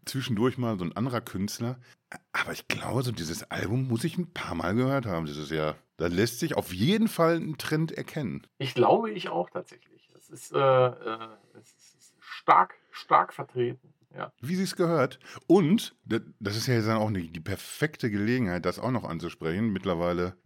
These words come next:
Speaker 1: äh, werden ja in diesen Rückblicken auch immer die, die Podcast-Top-Werte verkündet. Bei mir sind's,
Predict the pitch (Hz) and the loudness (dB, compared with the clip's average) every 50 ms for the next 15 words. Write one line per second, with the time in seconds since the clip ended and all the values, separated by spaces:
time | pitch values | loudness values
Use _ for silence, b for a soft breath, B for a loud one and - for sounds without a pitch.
0 | _ - 95 90 85 78 76 92 95 95 98 95 90 90 98 95 90 90 87 90 | _ -4 -2 -2 0 0 2 2 2 2 2 2 2 2 2 0 -2 -2 -2 -2
1 | - 95 92 - - 87 87 98 87 78 82 85 92 92 90 82 80 80 80 71 | -2 -2 -4 -2 -2 -4 -2 -2 0 -2 -2 -2 -2 -2 -2 -2 -2 -2 -4 -4
2 | 80 80 - - 139 - - - - - 87 76 73 76 - - - - - - | -6 -10 -10 -8 -10 -10 -10 -12 -10 -6 -2 -2 0 0 -2 -4 -10 -16 -20 -20
3 | _ _ _ _ _ _ _ _ _ - - 110 - - - - 85 80 78 85 | _ _ _ _ _ _ _ _ _ -12 -10 -10 -10 -10 -6 -2 0 2 2 2
4 | - - 95 107 120 - _ - - 104 - - - 104 87 95 101 113 131 - | 0 -2 -4 -4 -4 -8 _ -10 -8 -6 -6 -4 -2 0 2 2 2 2 0 -2
5 | - - _ _ - 90 92 90 87 92 95 110 123 131 113 95 104 110 113 113 | -6 -18 _ _ -4 -2 0 2 2 2 4 4 4 2 2 2 0 0 0 0
6 | - - - - - | -2 -6 -8 -10 -14